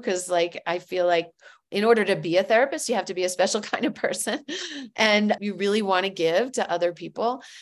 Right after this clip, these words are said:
And so, you know, I know that fear of, like, "Oh, I can't do this. I'm not good enough," or, "I don't have enough experience," or, like,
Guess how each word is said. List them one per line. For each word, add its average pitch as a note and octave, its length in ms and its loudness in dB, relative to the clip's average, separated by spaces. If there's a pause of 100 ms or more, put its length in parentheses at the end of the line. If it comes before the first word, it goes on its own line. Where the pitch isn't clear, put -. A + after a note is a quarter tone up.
(180)
And F#3+ 240 -2
so, F3 640 4 (140)
you F#3+ 120 -8
know, E3 360 0 (320)
I G3+ 100 0
know A3 400 4
that G3 300 2
fear G#3 640 -2
of, F#3 240 4
like, F3 320 -2
"Oh, G3 120 4
I F3+ 140 4
can't E3+ 260 -14
do D3 160 -12
this. - 240 -14
I'm D#3+ 200 -10
not D3+ 240 -8 (280)
good C#3+ 200 -8
enough," D#3+ 340 -4
or, - 60 -12
"I D3 80 -10
don't D#3+ 160 -8
have F3 100 -8
enough D3+ 160 -8
experience," F3 840 -8
or, D#3 300 -6
like, D#3 220 -10